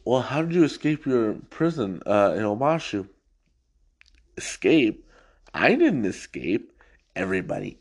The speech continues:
else escaped." And then we learn basically how, um, on the day of the eclipse, Bumi used it to its advantage to take back his city. Um,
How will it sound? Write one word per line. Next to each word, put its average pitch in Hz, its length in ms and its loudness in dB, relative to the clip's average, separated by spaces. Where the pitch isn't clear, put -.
else 147 500 0
escaped." - 760 -12
And 127 140 4
then 147 120 4
we 147 120 4
learn 123 380 4
basically 107 580 0
how, 101 580 2
um, 90 600 -2
on 104 180 6
the 104 60 0
day 113 240 4
of 104 140 0
the 104 140 2
eclipse, 110 720 0
Bumi 117 420 4
used 104 340 2
it 90 140 0
to 104 180 0
its 92 160 -2
advantage 87 640 -4
to 101 100 -8
take 98 320 -2
back 82 260 0
his - 180 -10
city. 58 440 -10
Um, 87 560 2